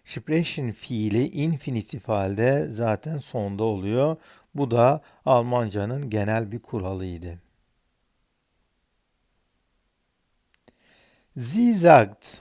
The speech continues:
o söylüyor. Ne söylüyor? Sie sei gesund und glücklich. O sağlıklı ve mutlu olduğunu söylüyor. Sie sagt,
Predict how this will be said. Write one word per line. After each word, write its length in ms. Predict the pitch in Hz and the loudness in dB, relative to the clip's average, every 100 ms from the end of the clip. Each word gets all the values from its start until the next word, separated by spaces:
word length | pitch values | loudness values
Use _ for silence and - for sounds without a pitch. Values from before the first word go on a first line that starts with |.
| - | -2
o 140 | 180 | -2
söylüyor. 1040 | 180 - 156 147 143 135 110 98 - - - | -2 0 2 4 4 4 2 0 -10 -18 -14
Ne 180 | 131 170 | -2 -2
söylüyor? 760 | 165 143 113 98 104 139 185 180 _ - _ 135 | 0 0 0 -2 -2 -2 -2 -4 _ -20 _ -10
Sie 460 | 110 113 180 185 | -8 -4 0 0
sei 420 | 139 156 151 147 110 | 2 4 6 4 0
gesund 560 | 113 101 143 175 185 - - | -4 -2 -2 -2 -4 -8 -6
und 260 | 139 156 - | -4 -4 -6
glücklich. 600 | 120 113 110 - 98 85 - - _ _ _ _ | -4 -4 -4 -8 -8 -8 -14 -20 _ _ _ _
O 380 | 151 160 202 202 - _ | 6 8 6 2 -8 _
sağlıklı 1160 | - - 143 113 107 107 107 - 139 165 196 208 _ _ _ | -8 0 4 4 4 2 -2 0 6 6 6 0 _ _ _
ve 200 | 107 135 | -2 0
mutlu 600 | 170 127 131 135 - 165 170 | 0 0 -2 -4 -6 2 2
olduğunu 720 | - 123 113 101 107 113 107 | 4 2 0 0 -2 -2 -4
söylüyor. 720 | - 107 98 95 95 90 - _ _ _ 117 | -4 -4 -4 -6 -8 -10 -16 _ _ _ -12
Sie 440 | 98 98 131 135 | -10 -4 -2 0
sagt, 680 | 113 107 107 113 - - | -2 0 2 2 0 -18